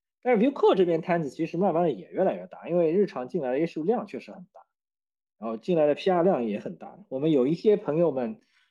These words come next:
这个发P R的这个热情特别高，对吧？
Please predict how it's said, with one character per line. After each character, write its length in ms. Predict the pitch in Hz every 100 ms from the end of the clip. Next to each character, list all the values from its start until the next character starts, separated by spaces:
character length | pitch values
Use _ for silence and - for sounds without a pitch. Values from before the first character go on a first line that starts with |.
| _
这 100 | -
个 100 | 151
发 180 | 139 180
P 220 | 185 -
R 160 | 190 170
的 100 | 147
这 80 | 147
个 100 | 147
热 200 | 175 160
情 180 | 135 123
特 140 | 196
别 120 | 131
高， 260 | 98 110 113 - _ _ _ _ _ _
对 80 | -
吧？ 240 | 113 98